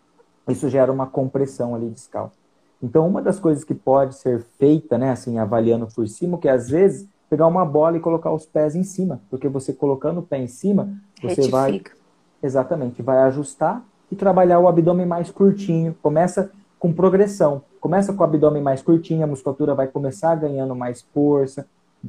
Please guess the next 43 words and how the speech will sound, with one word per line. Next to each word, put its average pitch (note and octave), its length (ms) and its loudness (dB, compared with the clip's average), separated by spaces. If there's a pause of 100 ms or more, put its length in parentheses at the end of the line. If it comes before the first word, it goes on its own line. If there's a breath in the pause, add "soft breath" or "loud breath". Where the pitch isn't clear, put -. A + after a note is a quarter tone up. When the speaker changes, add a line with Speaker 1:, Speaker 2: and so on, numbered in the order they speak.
Speaker 1:
Porque D3+ 380 2
além D#3 400 2
também, E3+ 260 -2
às D3 140 0
vezes G3 120 2
você G#3 80 -4
tem G3 140 0
muita G#3+ 300 0
força E3 400 0
na C#3+ 80 -2
musculatura C#3 540 0
abdominal C#3 640 -2
e G3 40 -4
também F3 240 -4
às D#3+ 80 -6
vezes D#3+ 120 -6
a D#3+ 40 -14
pessoa E3+ 240 -10
não E3+ 100 -8
tem E3+ 160 -8
força D#3+ 320 -2
na D#3+ 60 -6
musculatura, D3+ 600 -4 (460)
Speaker 2:
Lombar, C3+ 360 4
Speaker 1:
é, B2 80 4
Speaker 2:
que - 20 4
é C3 60 2
Speaker 1:
lombar. E3+ 180 -2
Speaker 2:
mais - 220 0
fácil. F#3 460 -10 (140)
Speaker 1:
Aí C#3+ 160 4
a E3+ 40 6
pessoa F#3+ 320 4
vai D#3+ 160 4
lá F#3+ 260 4
na F#3 80 0
academia, D#3+ 460 2
coloca E3 240 2
o - 20 0
colchonete E3 440 -2
e, F#3 60 -6
uh, G3 460 4 (420)
uh, F#3 400 4